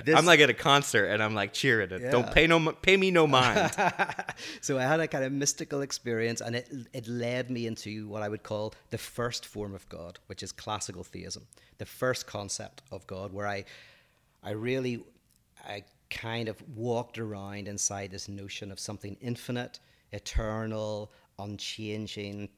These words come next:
Speaker 1: uh, something that, um, is fundamentally different from everything I experience in the world.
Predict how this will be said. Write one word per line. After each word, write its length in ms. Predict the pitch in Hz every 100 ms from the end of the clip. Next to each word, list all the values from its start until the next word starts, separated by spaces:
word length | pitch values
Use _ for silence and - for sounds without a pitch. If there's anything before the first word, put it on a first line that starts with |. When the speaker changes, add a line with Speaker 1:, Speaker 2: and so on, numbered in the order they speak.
| _ _ _ - -
Speaker 1:
uh, 460 | 104 95 95 95 92 - -
something 600 | - 120 113 - 110 101
that, 320 | 104 101 - _ _
um, 480 | 107 104 101 95 98 _ _ _ -
is 260 | 104 - - _
fundamentally 1000 | - 143 147 131 120 110 117 120 120 107
different 480 | 95 104 - 110 104
from 240 | - 107 110 -
everything 560 | 123 135 117 120 113 104
I 80 |
experience 440 | 104 - 101 101 -
in 100 | 98
the 60 |
world. 240 | 92 82